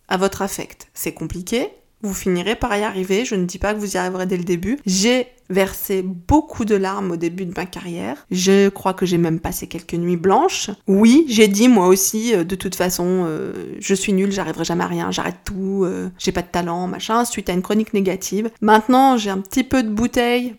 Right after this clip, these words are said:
pas de ouf non plus, mais j'ai une décennie d'écriture et de publication derrière moi.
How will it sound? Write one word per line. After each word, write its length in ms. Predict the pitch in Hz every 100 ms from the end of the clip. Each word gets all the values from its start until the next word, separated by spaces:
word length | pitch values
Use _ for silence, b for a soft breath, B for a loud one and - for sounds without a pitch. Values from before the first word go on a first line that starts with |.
| _ -
pas 340 | 202 196 175
de 180 | 190 190
ouf 280 | 226 240 -
non 120 | 262
plus, 260 | - 302 302
mais 160 | 220
j'ai 140 | 190 190
une 200 | 190 196
décennie 580 | 214 226 247 233 233 220
d'écriture 600 | 202 - 196 - 226 208
et 80 |
de 60 | 180
publication 560 | 196 185 185 196 - 202
derrière 320 | 185 185 185
moi. 320 | 190 220